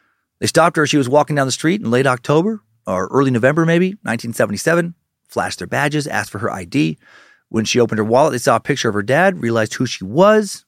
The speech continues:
They planned to try and get her into their car, but decided not to when she said she was, uh, going to an appointment just down the block.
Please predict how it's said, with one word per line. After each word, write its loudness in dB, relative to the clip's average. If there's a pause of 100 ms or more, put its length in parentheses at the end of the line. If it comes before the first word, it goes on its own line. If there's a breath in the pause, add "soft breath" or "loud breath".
(360)
They -4
planned -4
to -8
try 0
and -2
get 2
her 2
into -2
their -2
car, 2
but -6
decided 0
not 0
to 0
when -2
she -8
said -2
she -4
was, -2
uh, -2 (260 loud breath)
going 4
to -2
an 2
appointment -2
just -4
down -2
the -6
block. -8